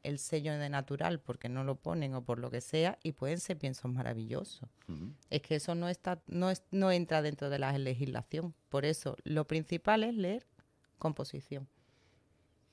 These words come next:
Speaker 2: Vale. Bueno, ¿qué tipos de alimentación hay? Por, por una parte tenemos la alimentación, digamos que sería tema de piensos, y luego tendríamos una alimentación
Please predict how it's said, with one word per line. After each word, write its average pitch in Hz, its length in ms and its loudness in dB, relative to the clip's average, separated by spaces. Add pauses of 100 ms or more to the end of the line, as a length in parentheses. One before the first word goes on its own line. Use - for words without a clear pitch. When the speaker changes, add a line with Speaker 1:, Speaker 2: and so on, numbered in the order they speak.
(140)
Speaker 2:
Vale. 67 260 2 (220)
Bueno, 95 320 8 (300)
¿qué 143 120 12
tipos 143 300 10
de 131 60 8
alimentación 104 480 6
hay? 69 100 -4
Por, 110 300 6
por 107 140 6
una 110 140 6
parte 120 240 4
tenemos 123 500 6
la 90 120 4
alimentación, 85 1000 2 (180)
digamos 85 280 -8
que 85 100 -6
sería 85 500 2 (480)
tema 85 180 4
de 95 80 8
piensos, 139 540 6
y 92 100 0
luego 95 200 6
tendríamos 95 440 4
una 90 120 2
alimentación 82 720 2